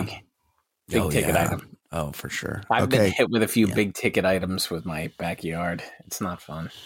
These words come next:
Speaker 2: Oh, really? Did you, like, flood or something?
Speaker 1: Uh,
Speaker 2: Oh, yeah, it did
Speaker 1: there's
Speaker 2: flood.
Speaker 1: there's some construction, um, like they, <sighs> yeah, whatever. It's just,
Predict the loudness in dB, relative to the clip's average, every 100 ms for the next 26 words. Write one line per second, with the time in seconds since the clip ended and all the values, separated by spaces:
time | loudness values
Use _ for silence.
0 | -14 -2 2 4 6 6 6 4 4 2
1 | 2 0 -4 -4 -6 -2 2 4 4 4
2 | 2 4 4 2 _ _ _ 2 6 6
3 | 6 6 6 4 4 2 0 -2 _ _
4 | _ _ 4 6 6 2 0 0 0 2
5 | 4 4 4 0 _ _ -12 0 2 2
6 | -2 2 4 4 2 2 4 4 4 2
7 | -2 _ 0 2 2 0 -2 -6 -12 -18
8 | -14 0 2 2 0 0 -4 -8 -8 -8
9 | -6 -8 -10 0 0 0 -6 -2 0 2
10 | 2 2 2